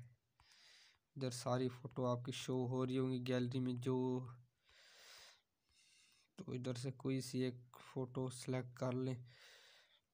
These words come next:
जिसका बैकग्राउंड रिमूव करना चाहते हैं,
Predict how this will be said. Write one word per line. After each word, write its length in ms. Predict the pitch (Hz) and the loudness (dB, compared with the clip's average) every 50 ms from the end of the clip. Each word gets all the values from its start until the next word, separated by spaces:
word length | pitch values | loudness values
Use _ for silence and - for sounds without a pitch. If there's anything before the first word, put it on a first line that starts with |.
| _ _ | _ _
जिसका 640 | - 135 139 135 - 135 135 - - - 131 127 123 123 120 | -6 -4 -4 -2 0 0 -2 -2 -2 2 4 4 4 4 4
बैकग्राउंड 640 | 123 123 123 127 123 127 131 131 131 127 127 123 123 123 120 - - - - _ _ _ _ _ _ _ | 2 2 2 2 2 2 2 2 2 2 2 2 0 -2 -4 -6 -10 -16 -20 _ _ _ _ _ _ _
रिमूव 480 | - 143 135 131 123 123 123 127 127 131 131 - | -6 -2 0 0 2 2 2 0 0 -2 -2 0
करना 260 | 135 127 127 127 131 | 0 2 2 2 0
चाहते 360 | 127 - 135 135 127 - - | -2 -2 -4 -4 -4 -4 -4
हैं, 160 | 139 135 131 | -4 -4 -4